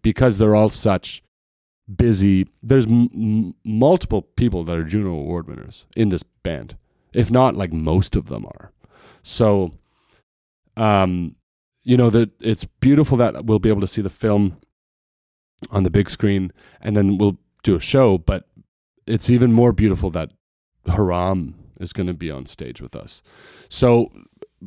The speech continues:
please come to the show, buy tickets early, and come to the m-,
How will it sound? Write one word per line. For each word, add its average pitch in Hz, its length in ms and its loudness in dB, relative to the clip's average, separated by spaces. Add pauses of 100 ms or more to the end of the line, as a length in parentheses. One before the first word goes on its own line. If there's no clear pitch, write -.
(340)
please 139 260 4
come 151 140 0
to 135 60 4
the 120 60 4
show, 117 300 2
buy 110 180 2
tickets 110 360 -2
early, 110 480 4 (560)
and 107 340 0
come 127 220 0
to - 100 -4
the 107 200 2 (340)
m-, 110 160 2